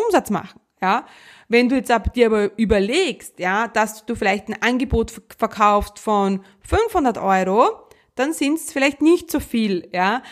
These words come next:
Dann ist aber vielleicht auch die Conversion Rate höher. Das muss man auch dazu sagen.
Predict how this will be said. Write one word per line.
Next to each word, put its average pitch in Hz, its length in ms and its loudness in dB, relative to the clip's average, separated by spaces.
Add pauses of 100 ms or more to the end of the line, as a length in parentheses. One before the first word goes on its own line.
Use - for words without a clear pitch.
(160)
Dann 247 100 4
ist 277 140 0
aber 285 380 0
vielleicht 247 300 0
auch 269 80 -4
die 277 140 -8
Conversion 254 840 2
Rate 180 480 0
höher. 208 420 2
Das 196 120 -8
muss 226 160 0
man 240 140 0
auch 196 180 4
dazu 208 320 -6
sagen. - 400 -10